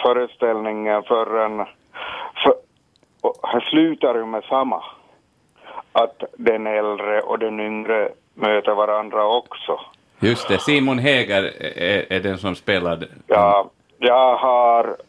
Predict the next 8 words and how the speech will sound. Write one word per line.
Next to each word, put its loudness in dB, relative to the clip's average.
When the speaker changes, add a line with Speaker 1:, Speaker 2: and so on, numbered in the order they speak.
Speaker 1:
tårar 2
fram 0
här 4
och -2
där 2
och, -2
och 4
här, 0